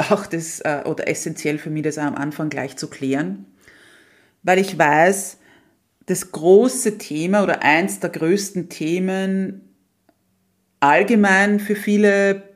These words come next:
Frauen, weiblich gelesene Personen, aber vor allem, wenn's dann rund um die Wechseljahre geht,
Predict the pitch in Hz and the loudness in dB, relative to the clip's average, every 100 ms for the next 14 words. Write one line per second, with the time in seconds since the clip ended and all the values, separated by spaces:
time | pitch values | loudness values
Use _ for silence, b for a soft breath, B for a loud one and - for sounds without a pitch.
0 | _ _ _ _ _ _ - 165 156 180 | _ _ _ _ _ _ -8 0 4 4
1 | 202 190 156 160 185 - 175 175 180 175 | 4 2 0 -2 -4 -4 -2 -2 -4 -6
2 | 175 165 160 170 190 208 214 208 B B | -8 -8 -6 -2 0 0 0 -4 B B
3 | B B B B B B _ _ _ - | B B B B B B _ _ _ 0
4 | 165 170 - - - 185 202 214 202 202 | 2 2 -2 -4 2 4 4 4 2 0
5 | 202 175 180 175 - 175 170 190 185 170 | -4 0 0 0 -4 -4 0 0 0 2
6 | 170 170 - 170 143 147 151 135 139 220 | 0 0 -4 -2 0 -2 -4 -4 -4 -4
7 | - | -6